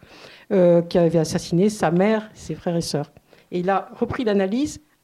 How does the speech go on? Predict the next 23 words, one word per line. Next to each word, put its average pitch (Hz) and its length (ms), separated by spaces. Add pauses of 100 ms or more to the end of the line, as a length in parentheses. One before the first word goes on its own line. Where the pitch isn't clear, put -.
à, 240 280
à 214 80
l'aide 226 360
de 190 120
son, 202 960 (320)
de, 180 260
de 180 160
la 170 120
construction 247 640 (200)
qu'il 185 160
avait 185 420
faite. 214 380 (500)
Et 185 60
c'est - 160
vraiment, 190 760
euh, 165 540 (760)
c'est - 460
vraiment, 185 560
euh, 165 200
formidable 196 560
parce 185 160
que 185 120
ces, 180 400